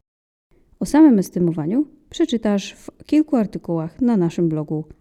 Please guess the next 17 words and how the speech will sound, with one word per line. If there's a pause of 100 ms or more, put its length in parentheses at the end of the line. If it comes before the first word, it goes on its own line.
(160)
a
j
hunters
kropka
com. (1200)
Wszyscy
doskonalimy
razem. (640)
Znam
zespoły, (260)
które
pracują
nad
product
backlogiem (280)
zawsze
wspólnie.